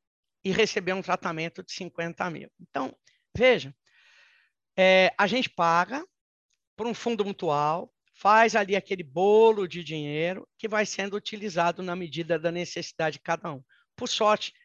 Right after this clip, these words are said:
em algumas vezes, não somos nós os destinatários da utilização, mas nunca sabemos, porque não estudamos probabilidade, e as probabilidades também não são assim tão irretorquíveis, em algum momento elas podem, os cálculos podem falhar,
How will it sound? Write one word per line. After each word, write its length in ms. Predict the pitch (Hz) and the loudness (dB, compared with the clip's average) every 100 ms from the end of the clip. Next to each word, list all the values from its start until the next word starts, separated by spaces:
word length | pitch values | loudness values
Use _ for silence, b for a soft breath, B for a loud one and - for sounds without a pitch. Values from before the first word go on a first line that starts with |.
| _ - | _ -8
em 80 | 247 | -6
algumas 380 | 202 196 170 | -4 -4 -4
vezes, 280 | 156 196 185 | -2 -4 -4
não 160 | 202 202 | -6 -8
somos 400 | - 220 214 165 | -8 -8 -8 -4
nós 360 | 180 196 180 | 0 0 0
os 120 | 151 135 | -4 -6
destinatários 840 | 160 - 170 170 156 165 160 151 | -6 -6 -6 -4 0 0 0 -2
da 80 | 165 | -6
utilização, 720 | 156 180 170 175 180 - 127 _ b b - | -6 -10 -6 -4 -4 -6 -10 _ b b -2
mas 160 | 151 | -2
nunca 380 | 143 196 302 285 | 0 -2 2 0
sabemos, 640 | - 240 156 151 156 - _ _ _ - | 2 0 0 -6 -8 -14 _ _ _ -12
porque 220 | 165 180 | -2 0
não 100 | 160 | 0
estudamos 480 | - 160 156 151 - | -4 -2 -2 -2 -6
probabilidade, 840 | 151 156 156 151 147 143 185 226 | -4 -2 -2 -2 -2 2 4 4
e 20 | |
as 100 | 180 | 2
probabilidades 800 | - 160 151 151 147 147 147 - | 0 -4 -2 -4 -4 0 -2 -2
também 380 | - 147 151 143 b b b | -10 -6 -6 -6 b b b
não 160 | 170 170 | -2 -2
são 260 | - 175 156 | 0 -2 -2
assim 380 | - - 175 - b b - | -4 -4 -4 -6 b b 4
tão 240 | 226 240 | 6 6
irretorquíveis, 920 | 170 170 - 151 - 190 294 208 131 | 4 2 -2 -8 -6 -2 0 0 -2
em 100 | 139 | -4
algum 220 | 143 147 | -6 -6
momento 420 | 156 147 151 160 | -6 -6 -6 -6
elas 200 | 165 143 | -8 -10
podem, 320 | - 156 156 135 | -4 -2 -2 -6
os 120 | - | -4
cálculos 420 | 151 147 143 120 | 0 0 -4 -14
podem 260 | - 147 143 | -8 -8 -6
falhar, 400 | - 202 160 | -6 -2 -2